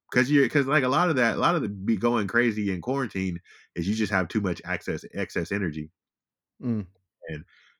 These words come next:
Speaker 1: when you're working out and you're getting a decent workout, like your thirty K Sunday, like, you're burning off that excess, and you're just like, "Okay, okay," like, I'm a little, uh, like, I'm, you're more mellow. You have, you used it 'cause we're, we're not at work anymore. A lot of, most of that energy was going towards,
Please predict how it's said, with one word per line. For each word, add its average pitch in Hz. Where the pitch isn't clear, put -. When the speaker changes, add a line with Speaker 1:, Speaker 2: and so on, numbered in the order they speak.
Speaker 1:
when 98
you're 95
working 98
out 110
and 90
you're 95
getting 87
a 82
decent 85
workout, 92
like 82
your 87
thirty 90
K 82
Sunday, 101
like, 82
you're 98
burning 90
off 85
that 78
excess, 80
and 85
you're 90
just 87
like, 85
"Okay, 90
okay," 87
like, 82
I'm 85
a 87
little, 90
uh, -
like, 101
I'm, 110
you're 113
more 123
mellow. 98
You 85
have, 98
you 92
used 98
it 80
'cause 87
we're, 95
we're 98
not 113
at 82
work 110
anymore. 82
A 73
lot 95
of, 85
most 104
of 85
that 73
energy 98
was 78
going 87
towards, 82